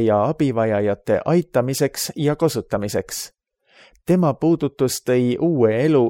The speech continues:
nii pidalitõbisele mehele kui ka veritõbe põdenud naisele. Nemad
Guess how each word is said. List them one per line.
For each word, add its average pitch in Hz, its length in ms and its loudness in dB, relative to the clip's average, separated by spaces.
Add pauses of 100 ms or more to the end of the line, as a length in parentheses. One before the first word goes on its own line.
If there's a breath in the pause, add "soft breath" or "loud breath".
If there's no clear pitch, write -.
nii 123 240 -4
pidalitõbisele 117 1000 0
mehele 143 440 0 (180)
kui 135 200 2
ka 107 200 -2
veritõbe 139 560 0
põdenud 147 480 -4
naisele. 117 460 0 (800 soft breath)
Nemad 139 500 0